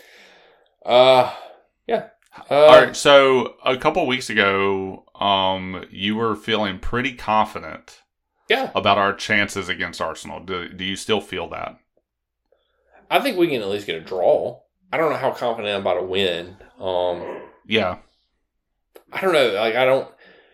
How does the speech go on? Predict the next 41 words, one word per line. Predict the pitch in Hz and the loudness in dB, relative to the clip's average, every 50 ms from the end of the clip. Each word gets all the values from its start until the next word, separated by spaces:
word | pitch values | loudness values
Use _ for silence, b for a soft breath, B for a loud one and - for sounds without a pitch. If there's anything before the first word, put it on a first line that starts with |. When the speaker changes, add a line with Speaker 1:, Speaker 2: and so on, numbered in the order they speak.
| b b b b | b b b b
Speaker 1:
It, | _ 131 143 123 | _ 0 0 2
it's | 139 147 139 - | 0 0 -2 -4
weird. | 139 135 143 143 120 98 92 | -4 -2 2 4 4 4 2
Does | 95 95 | -2 -4
the | 101 101 | -4 -2
international | 110 113 110 107 107 107 - - 104 | -2 0 0 2 0 0 -2 -4 -8
break | 98 107 107 101 95 - | -2 -2 -2 -2 -2 -8
hurt | - - - - - 120 107 92 - - | -18 -20 -20 -4 0 0 0 0 -2 -2
us | 92 101 117 120 - - | 0 0 0 0 -4 -8
more | 131 135 143 139 127 101 | -6 -4 0 0 2 0
or | 92 | 0
hurt | - 113 107 101 - - - | 0 0 -2 -2 -2 -6 -4
them | 110 110 107 101 | -2 -2 -2 -4
more? | 98 92 85 85 80 - - - - | -6 -8 -8 -8 -8 -10 -12 -12 -10
Like, | - 95 90 90 90 - _ _ | -6 -6 -6 -6 -8 -10 _ _
we | 101 98 98 101 104 | -14 -10 -8 -6 -4
were | 107 110 104 104 | -2 0 -2 -2
in | 101 95 | -4 -8
form. | - - - 98 95 98 98 95 92 | -10 -4 -2 0 0 0 0 -2 -2
I | 92 92 | -4 -6
mean, | 92 92 90 90 98 | -6 -8 -6 -6 -6
like, | 92 90 - - | -8 -8 -8 -4
I | 92 101 | -4 -4
don't, | 101 - - - | -4 -4 -8 -8
like, | 98 95 87 - _ _ _ _ _ _ _ _ _ _ _ _ _ _ _ | -8 -8 -8 -10 _ _ _ _ _ _ _ _ _ _ _ _ _ _ _
Speaker 2:
Yeah. | - 214 226 226 - | 2 4 4 4 2
Speaker 1:
would | 104 104 98 | 0 -2 -2
I | 98 98 | 0 0
have | 95 95 | -2 0
rather | 101 98 104 104 104 101 98 | 2 2 4 4 4 2 2
us | 95 92 - | 0 -4 -4
not | 95 92 95 104 - - | -6 -4 -4 -4 -4 -2
have | - 135 131 | -2 -2 0
the | 143 147 | 0 0
international | 151 160 156 151 151 156 156 - 160 156 | -2 0 0 0 0 0 -2 -4 -6 -2
break | 165 165 160 156 | -2 -2 -2 -4
before | - 170 165 160 | -4 -4 -4 -4
we | 160 | -2
played | - 165 165 160 | -2 -2 0 0
Arsenal? | 160 165 165 165 - - 175 170 - _ _ _ | 0 -2 -2 -4 -8 -12 -12 -12 -14 _ _ _
Probably. | - _ - - 85 82 76 92 92 92 95 101 104 107 107 - _ | -16 _ -10 -8 -6 -6 -6 -6 -8 -6 -4 -4 -4 -4 -6 -12 _